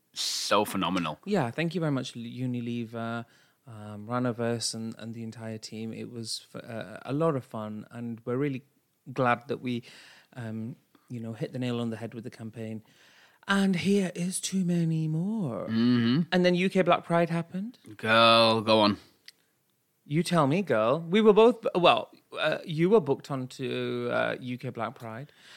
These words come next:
Speaker 1: Oh, yeah,
Speaker 2: And,
Speaker 1: shit.
Speaker 2: and, um, a tiny little skinny girl called Lady Bushra was as
Speaker 1: God,
Speaker 2: well.
Speaker 1: she stalks us everywhere.
Speaker 2: <laughs>
Speaker 1: Yep.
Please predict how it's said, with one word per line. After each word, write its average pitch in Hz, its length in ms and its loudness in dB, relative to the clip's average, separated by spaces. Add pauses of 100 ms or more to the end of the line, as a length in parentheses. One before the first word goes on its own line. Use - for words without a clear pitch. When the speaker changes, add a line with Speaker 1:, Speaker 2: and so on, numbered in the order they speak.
(240)
Speaker 1:
Oh, 151 200 6
yeah, 175 140 8
Speaker 2:
And, 170 100 8
Speaker 1:
shit. 165 360 6 (380)
Speaker 2:
and, 151 600 -4
um, 147 640 -4 (480)
a 160 40 -12
tiny 156 480 -2
little 151 340 2
skinny 156 320 -6
girl 135 240 0
called 139 300 0
Lady 143 180 -2
Bushra 160 340 -6
was 127 200 0
as 131 60 -4
Speaker 1:
God, 127 100 -2
Speaker 2:
well. 156 100 4
Speaker 1:
she 202 200 4
stalks - 520 -2
us - 100 -12
everywhere. 85 420 -4
Speaker 2:
<laughs> 170 1080 4
Speaker 1:
Yep. 143 200 6